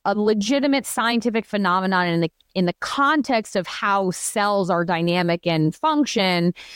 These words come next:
has kind of been manipulated to suggest that you have these, like, huge crevices in your intestinal tract that's leaking things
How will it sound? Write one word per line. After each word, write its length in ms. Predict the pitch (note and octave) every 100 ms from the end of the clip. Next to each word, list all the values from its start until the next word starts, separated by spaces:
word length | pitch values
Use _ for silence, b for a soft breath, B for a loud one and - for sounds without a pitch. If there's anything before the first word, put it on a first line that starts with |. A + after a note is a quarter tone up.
| B
has 180 | G#3+ F#3
kind 320 | - G3 F#3+
of 160 | F#3 E3
been 560 | F#3 F3+ F3 E3 E3 - _ _ -
manipulated 1120 | G3 G#3+ A3+ B3+ - B3 A3 G3 F#3+ F#3+ F3+
to 560 | - - G#3 G3 F3 E3+
suggest 600 | - G3+ E3 G3 G3 -
that 100 | F3+
you 140 | F3+
have 320 | F#3 F#3+ F#3 E3+
these, 260 | F3+ D#3+
like, 240 | D3+ D#3 D#3 _ _ _ _ _ _ _
huge 680 | - - C4 C4 C4+ G#3+ -
crevices 760 | - - A#3 A3 A#3+ G#3 G3+
in 140 | F#3 F#3
your 160 | F3+
intestinal 600 | E3+ - G#3+ - G3+ F#3
tract 460 | E3+ - F#3 F3 -
that's 340 | F3+ E3+ - - b b b b _
leaking 800 | - F#3+ G#3 A#3 C4 A3 B3+ A3+
things 640 | G3+ - G#3 F#3+ F#3 E3